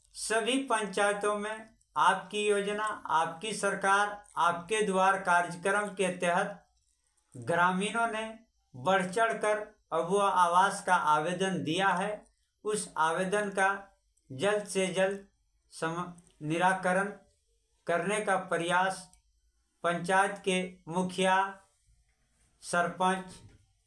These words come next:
पंचायत समिति सदस्य जिनको कहा जाता है,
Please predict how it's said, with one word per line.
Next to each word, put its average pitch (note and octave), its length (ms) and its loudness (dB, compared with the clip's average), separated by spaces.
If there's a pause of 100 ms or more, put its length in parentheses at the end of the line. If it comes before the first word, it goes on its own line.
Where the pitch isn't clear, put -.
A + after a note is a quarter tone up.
(360)
पंचायत F3+ 420 0
समिति F3+ 520 -2
सदस्य F#3 500 -2
जिनको F#3+ 300 0
कहा E3+ 280 0
जाता F3 400 -2
है, D#3 340 -6